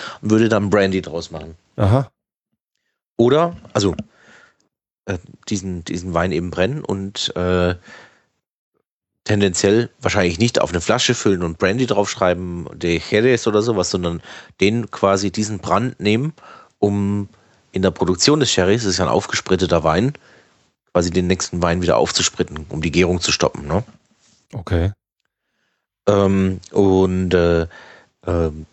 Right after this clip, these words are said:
Speaker 1: die, die zweite Befüllung diesen Sherry kann ich mir vorstellen, äh, dass, äh, dass sie dann noch eine zweite, vielleicht sogar eine dritte Befüllung machen, um, um da, äh, Sherry zu produzieren und hinterher die Fässer dann verkaufen.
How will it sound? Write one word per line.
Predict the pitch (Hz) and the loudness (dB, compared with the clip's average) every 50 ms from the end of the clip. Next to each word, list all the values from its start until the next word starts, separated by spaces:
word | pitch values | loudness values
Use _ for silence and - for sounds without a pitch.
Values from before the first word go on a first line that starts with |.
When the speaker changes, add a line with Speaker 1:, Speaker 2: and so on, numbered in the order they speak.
| _ _ - | _ _ -2
Speaker 1:
die, | 87 90 85 82 82 82 80 80 80 78 | 0 2 2 2 2 0 0 -2 -2 -4
die | 78 85 85 80 | -4 -4 -4 -2
zweite | - - 110 131 151 156 | 0 0 2 2 2 2
Befüllung | 131 135 127 - - 135 107 85 78 78 78 - _ _ _ _ _ _ _ _ _ _ _ _ _ _ _ _ _ _ | 2 2 0 0 0 0 0 0 -2 -4 -12 -16 _ _ _ _ _ _ _ _ _ _ _ _ _ _ _ _ _ _
diesen | 113 113 120 127 | 0 0 0 2
Sherry | 117 - - 113 110 123 113 | 2 2 4 4 4 2 2
kann | - - 101 | 2 0 -2
ich | 101 98 | 0 2
mir | 95 92 87 | 2 2 2
vorstellen, | - - 98 101 110 - - 110 104 101 101 101 98 98 92 | 2 0 0 0 0 0 0 2 2 2 0 -2 -4 -6 -8
äh, | - - - 92 90 87 87 87 87 87 - - - - - - - - | -6 -4 -2 0 0 2 0 0 -2 -4 -8 -16 -20 -20 -20 -20 -10 -4
dass, | - 92 90 - - - - - - | 0 0 0 0 0 -2 -2 -2 -2
äh, | - - 95 92 85 | 0 2 2 2 2
dass | - 90 87 - | 0 0 0 -2
sie | 95 | 0
dann | 87 87 | 0 0
noch | 90 87 | 0 0
eine | 87 82 | 0 -2
zweite, | - - 92 92 104 120 110 | -2 0 2 2 2 2 0
vielleicht | - 98 90 92 - | 0 0 0 0 0
sogar | - 85 87 | 0 0 0
eine | 85 82 | 0 -2
dritte | 76 - - 127 143 117 | -2 -2 -2 0 0 0
Befüllung | 92 - - - 90 90 90 90 | -2 -2 0 2 2 2 2 2
machen, | 90 87 85 110 123 - - - - - - - | 0 0 -2 -4 -6 -6 -8 -14 -18 -18 -18 -10
um, | - - 92 90 90 90 90 90 90 87 | -6 -4 -4 -2 -2 0 0 0 -2 -2
um | - 95 92 90 | -2 -2 -2 0
da, | 85 95 90 90 90 90 90 87 85 | 2 2 4 4 4 4 4 4 4
äh, | - - 87 90 | 2 2 2 2
Sherry | - - 123 131 135 - | 2 2 2 2 2 0
zu | - 104 | -2 -6
produzieren | 90 90 92 95 87 - - 104 95 98 | -4 -2 0 0 0 0 0 -2 0 0
und | 92 | -2
hinterher | 87 87 95 98 95 104 92 90 | -2 -2 0 0 0 0 0 0
die | 85 85 | 0 -2
Fässer | 85 - 113 113 - 117 | -2 0 0 0 0 0
dann | 82 82 82 | -2 -4 -6
verkaufen. | - 85 - - 80 73 - - 76 - | -6 -6 -4 -4 -4 -4 -4 -6 -12 -14